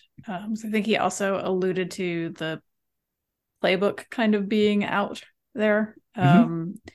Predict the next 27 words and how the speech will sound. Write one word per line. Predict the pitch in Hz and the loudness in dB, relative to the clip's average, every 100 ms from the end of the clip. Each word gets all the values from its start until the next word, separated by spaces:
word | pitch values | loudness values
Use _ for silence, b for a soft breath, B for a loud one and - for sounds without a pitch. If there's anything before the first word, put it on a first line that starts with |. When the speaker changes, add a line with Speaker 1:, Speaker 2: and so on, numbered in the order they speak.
| B B _ | B B _
Speaker 1:
so | - 190 | -4 -2
what, | 202 | 0
what | 202 185 | 2 0
do | |
you | 185 | 2
guys | 180 175 175 - - - _ - | 2 2 0 -8 -12 -18 _ -6
think | 170 | -4
about | 170 165 151 | -2 -4 -4
that? | 147 147 - | -4 -4 -4
I, | 156 156 - | -4 -4 -4
I | 175 | -4
mean, | 170 165 | -4 -6
do | 170 | -8
you | 175 | -4
think | 190 185 | -4 -2
we're | 180 | -4
still | - 175 | -4 -4
playing | 175 175 165 165 | -2 -2 -2 -4
like | 156 156 | -6 -6
we're | 170 165 | -6 -4
underdogs, | 165 165 165 156 156 - - _ 156 | -4 -4 -4 -4 -6 -10 -16 _ -12
um, | 156 156 151 147 175 - _ _ _ _ - _ | -10 -8 -8 -8 -10 -14 _ _ _ _ -20 _
in, | 208 160 | -8 -8
in | - 170 160 | -8 -8 -6
a | 156 | -8
negative | 160 165 180 190 | -6 -6 -4 -2
way? | 202 196 | -2 -2